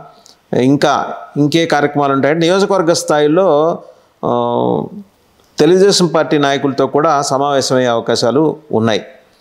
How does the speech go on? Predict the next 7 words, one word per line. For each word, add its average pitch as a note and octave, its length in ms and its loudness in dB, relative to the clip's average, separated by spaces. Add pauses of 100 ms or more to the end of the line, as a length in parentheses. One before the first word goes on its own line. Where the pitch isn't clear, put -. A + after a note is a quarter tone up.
(320)
రెండు C3+ 200 2
పార్టీల C#3+ 440 0
నాయకులు, C3 580 0
శ్రేణుల C3+ 360 0
మధ్య C3 640 0 (380)
వివాదాస్పద, C#3+ 1040 0
ఆ, B2 440 0